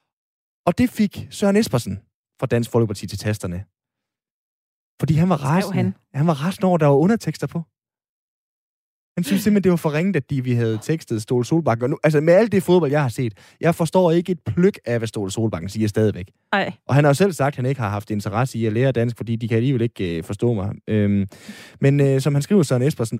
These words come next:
Speaker 1: undertekster til en nordmand. What? Er vi ved at glemme vore nordiske venners sprog? Klar opgave til skolelærerne. Sæt i gang.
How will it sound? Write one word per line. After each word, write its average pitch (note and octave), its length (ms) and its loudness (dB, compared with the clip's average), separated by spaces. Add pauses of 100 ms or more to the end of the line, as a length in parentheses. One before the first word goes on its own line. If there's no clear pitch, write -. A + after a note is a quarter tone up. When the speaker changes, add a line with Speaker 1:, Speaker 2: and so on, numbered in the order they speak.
Speaker 1:
undertekster E3+ 560 0
til - 160 -4
en D3+ 160 0
nordmand. D#3+ 400 0 (260)
What? - 420 0 (760)
Er C3 60 -4
vi D#3 200 -2
ved F#3+ 100 2
at F#3+ 140 -2
glemme D#3 340 2
vore B2 180 0
nordiske C3+ 560 0
venners F3 400 -2
sprog? E3 560 -4 (200)
Klar E3 200 4
opgave A#2 320 2
til - 120 -12
skolelærerne. C#3+ 640 2
Sæt - 300 -4 (160)
i A3 60 -2
gang. A2+ 240 -2